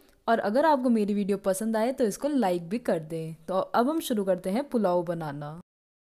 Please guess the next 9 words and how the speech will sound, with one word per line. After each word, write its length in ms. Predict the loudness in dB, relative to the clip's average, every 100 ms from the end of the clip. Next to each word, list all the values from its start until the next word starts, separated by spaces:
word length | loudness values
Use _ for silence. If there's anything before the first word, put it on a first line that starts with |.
| _ _ _ _ _ _ -10 -10 -10 _ -10
वेजिटेबल 520 | -4 -4 -2 0 0 0
पुलाव 380 | 0 2 4
बनाने 440 | 2 0 -4 -4 -4
के 140 | -4
लिए 220 | -2 -2
हमने 320 | -4 -4 -2 0
लिए 240 | 0 -2
हैं 140 | -2 -4
चावल, 600 | -4 -4 -2 -2 -2